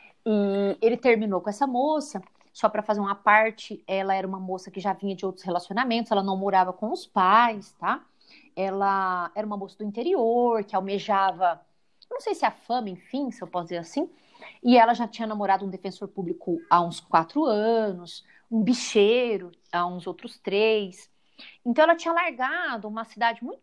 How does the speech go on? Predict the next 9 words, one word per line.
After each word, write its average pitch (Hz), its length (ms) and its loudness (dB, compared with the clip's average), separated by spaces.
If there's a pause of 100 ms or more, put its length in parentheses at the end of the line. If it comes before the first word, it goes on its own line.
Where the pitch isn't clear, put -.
pequena, 254 600 -10
a - 20 -8
casa 220 260 -4
dos 220 180 -18
pais, 220 440 -8
pra 330 200 -6
poder, 320 520 -2 (400)
é, 220 520 -2
enfim, 233 440 -10